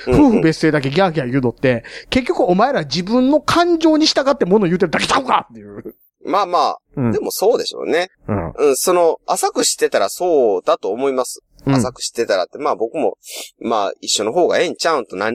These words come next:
Speaker 1: 何気に思ってましたからね。
Speaker 2: うん。
Speaker 1: うん。
Speaker 2: うん。いや、だから、なんかな、あれですよ。あの、子供と母親の名字が違うかったら、子供がそのね、家族の一体感みたいなものを理解できなくなるみたいなこと言いますけど、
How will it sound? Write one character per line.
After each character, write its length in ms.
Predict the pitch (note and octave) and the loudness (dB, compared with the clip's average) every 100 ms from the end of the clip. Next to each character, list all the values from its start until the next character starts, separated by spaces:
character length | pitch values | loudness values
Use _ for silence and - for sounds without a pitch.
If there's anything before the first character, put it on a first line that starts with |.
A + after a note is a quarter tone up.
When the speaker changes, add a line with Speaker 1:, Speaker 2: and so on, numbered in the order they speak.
| - | -6
Speaker 1:
何 320 | C3 D#3+ F3+ | -4 -2 0
気 80 | F#3+ | 0
に 100 | G#3 | 2
思 120 | A#3 | 0
っ 40 | |
て 80 | A#3+ | 0
ま 100 | A3 | -2
し 40 | G#3+ | -2
た 80 | - | -6
か 100 | D#2+ | -6
ら 40 | |
ね。 140 | B2+ - _ | -8 -10 _
Speaker 2:
う 60 | A#2 | 0
ん。 320 | A#2+ G#2+ D2+ _ _ | 0 0 -4 _ _
Speaker 1:
う 80 | F#2 | -6
ん。 100 | E2+ - _ _ - E2+ E2+ | -6 -8 _ _ -10 -6 -4
Speaker 2:
う 40 | E2 | -2
ん。 40 | |
い 20 | G2+ | 0
や、 140 | F#2+ | 0
だ 120 | F#2+ | -2
か 120 | F2 | 0
ら、 120 | G2+ G2 - | -2 -2 -8
な 200 | G2 A#2+ | -4 -4
ん 40 | A#2+ | -2
か 120 | G#2 | -4
な、 300 | G#2 F#2 G2+ | -4 -2 -2
あ 40 | |
れ 80 | A#2+ | 0
で 60 | A2 | 0
す 120 | - | 0
よ。 80 | F#3+ | 0
あ 40 | |
の、 80 | C#3 | 0
子 200 | - D#3+ | -2 2
供 260 | E3 D#3+ D#3 | 2 2 2
と 160 | D#3 | 0
母 300 | C#3+ D3 D#3 | 0 0 2
親 240 | D3+ D3 C#3+ | 4 4 2
の 200 | D3 C#3 - - _ - | 0 -2 -10 -20 _ 2
名 240 | D#3 D#3+ | 4 4
字 120 | C#3+ | 4
が 120 | C3 A#2+ | 0 0
違 180 | - D3 D3 | 0 2 2
う 60 | C#3 | 2
か 120 | - | -2
っ 40 | - | -4
た 100 | A#2 | -4
ら、 180 | A2+ G#2 - - _ | -2 -4 -10 -20 _
子 140 | - E3 | 0 4
供 300 | E3 D#3+ D3 | 4 4 4
が 200 | D3+ C#3+ | 4 2
そ 120 | C#3 | 2
の 320 | C3 C3+ C3 | 2 4 4
ね、 140 | E3 | 2
家 160 | G#3+ E3 | 2 2
族 280 | D#3 - A#2 | 2 0 -4
の 80 | G#2+ | -4
一 120 | B2+ | -4
体 260 | - E3 F3 | -2 0 0
感 180 | D3 A#2 | 0 -2
み 80 | A#2+ | 0
た 100 | A#2+ | 0
い 40 | |
な 100 | A2 | 2
も 160 | A2 B2+ | 2 4
の 100 | A#2 | 2
を 80 | G#2+ | 2
理 120 | D3+ | 2
解 180 | F#3+ C3 | 0 0
で 100 | D#3 | -2
き 120 | G#3+ | 0
な 80 | A3 | -2
く 100 | - | 0
な 100 | D#3+ | 0
る 80 | A#2+ | -2
み 60 | A2+ | -2
た 80 | |
い 20 | A#2 | -4
な 20 | |
こ 80 | A#2 | -4
と 80 | |
言 80 | A#2 | -2
い 20 | |
ま 100 | B2+ A#2+ | 0 0
す 60 | |
け 100 | A2 | 0
ど、 280 | A#2 A2+ - | 2 0 -2